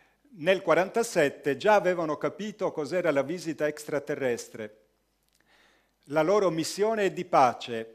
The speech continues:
Essi contemplano sull'assestamento di questo piano che noi stiamo dissestando. Avete visto prima l'articolo del Corriere della Sera sull'alluvione di Venezia. Quindi questi esseri vengono in pace, ma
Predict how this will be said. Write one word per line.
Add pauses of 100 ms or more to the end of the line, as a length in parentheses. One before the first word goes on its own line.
(240)
Essi
contemplano
sull'assestamento
di
questo
piano
che
noi
stiamo
dissestando.
Avete
visto
prima
l'articolo (200)
del
Corriere
della
Sera (220)
sull'alluvione
di
Venezia. (500)
Quindi
questi
esseri
vengono
in
pace,
ma